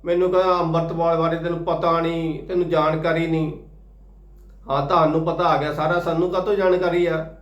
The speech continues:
ਤੁਸੀਂ ਤਾਂ ਫਿਰ ਪੁਲਿਸ ਦੇ ਟੌਟ ਹੋ, ਗਦਾਰ ਹੋ ਕੌਮ ਦੇ, ਸਿੱਖ ਕੌਮ ਦੇ। ਇਹ ਗਦਾਰਾਂ ਨੂੰ ਜ਼ਿਆਦਾ ਪਤਾ ਹੁੰਦਾ ਗਾ। ਇਹੋ ਜਿਹੀ ਲੁੱਕੜ ਸੁੱਕੜ ਜੀ ਜਿਹੜੀ ਆਉਂਦੀ ਆ,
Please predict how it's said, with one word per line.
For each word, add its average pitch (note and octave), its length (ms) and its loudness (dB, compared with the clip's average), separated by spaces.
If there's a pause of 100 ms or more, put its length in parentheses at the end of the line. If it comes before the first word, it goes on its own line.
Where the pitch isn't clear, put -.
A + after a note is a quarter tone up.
(1000)
ਤੁਸੀਂ D3+ 220 -4
ਤਾਂ F#3 100 2
ਫਿਰ F3 120 0
ਪੁਲਿਸ E3 340 0
ਦੇ F3+ 120 0
ਟੌਟ D#3 400 0
ਹੋ, D#3+ 240 2
ਗਦਾਰ D3+ 500 0
ਹੋ F3 60 2
ਕੌਮ E3+ 380 0
ਦੇ, D#3+ 420 -2
ਸਿੱਖ E3 120 -4
ਕੌਮ E3 400 -2
ਦੇ। D#3 400 -2 (420)
ਇਹ F3+ 80 -6
ਗਦਾਰਾਂ D3 440 2
ਨੂੰ F#3 100 2
ਜ਼ਿਆਦਾ E3+ 380 2
ਪਤਾ E3 180 0
ਹੁੰਦਾ F3+ 240 2
ਗਾ। E3+ 520 0 (4000)
ਇਹੋ F3 200 4
ਜਿਹੀ A3+ 60 -4
ਲੁੱਕੜ F3+ 480 0
ਸੁੱਕੜ G3+ 340 0
ਜੀ G3+ 160 0
ਜਿਹੜੀ G#3 240 2
ਆਉਂਦੀ G3 300 4
ਆ, F#3+ 280 4